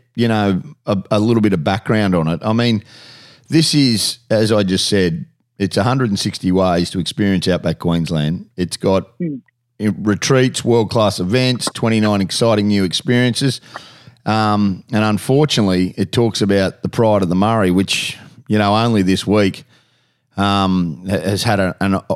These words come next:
Speaker 1: horrific experience. But, you know, there is all these different experiences that you can try, um,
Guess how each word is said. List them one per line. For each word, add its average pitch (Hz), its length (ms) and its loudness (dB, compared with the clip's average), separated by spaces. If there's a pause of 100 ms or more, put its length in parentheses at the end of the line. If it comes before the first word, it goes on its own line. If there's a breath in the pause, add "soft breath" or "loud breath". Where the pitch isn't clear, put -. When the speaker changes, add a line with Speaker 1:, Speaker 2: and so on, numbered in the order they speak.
Speaker 1:
horrific 120 640 0
experience. 92 720 -2
But, 110 320 -2
you 113 100 2
know, 104 300 0 (540 soft breath)
there 123 200 4
is 131 440 2 (120)
all 143 320 2
these 123 220 2
different 117 460 0 (480)
experiences 107 720 0
that 101 80 0
you 101 160 0
can 95 180 0
try, 107 640 0
um, 98 640 0